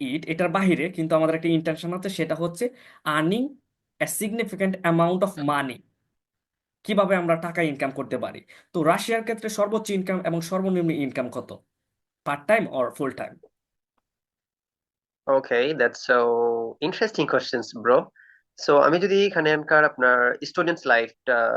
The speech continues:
Speaker 2: যদি আমি একটু এক্সপ্লেইন করি, বা একজন স্টুডেন্ট সে মাসে কত টাকা ইনকাম করতে পারে, এটাই তো আমাদের কো-, প্রশ্ন, রাইট?
Speaker 1: Yes।
Speaker 2: So,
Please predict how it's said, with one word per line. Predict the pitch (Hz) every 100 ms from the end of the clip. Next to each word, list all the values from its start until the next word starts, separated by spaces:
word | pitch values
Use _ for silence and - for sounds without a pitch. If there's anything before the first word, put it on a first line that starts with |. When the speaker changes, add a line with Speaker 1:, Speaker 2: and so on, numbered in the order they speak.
| 117 120
Speaker 2:
যদি | 117 120
আমি | 120
একটু | -
এক্সপ্লেইন | 120 - 147 143
করি, | 123 147 - _ _ -
বা | 120 117 -
একজন | 139 190 180
স্টুডেন্ট | - 196 123 -
সে | - 131
মাসে | 131 160 156
কত | 156 165
টাকা | 160 151
ইনকাম | 139 - 123 120
করতে | 113 -
পারে, | 107 101 - _ _ _ _
এটাই | 139 180 214
তো |
আমাদের | 196 185 _ 170
কো-, | 156 147 147 _
প্রশ্ন, | 147 139 127 117
রাইট? | 175 247 - _ _ _ _
Speaker 1:
Yes। | 147 131 113
Speaker 2:
So, | -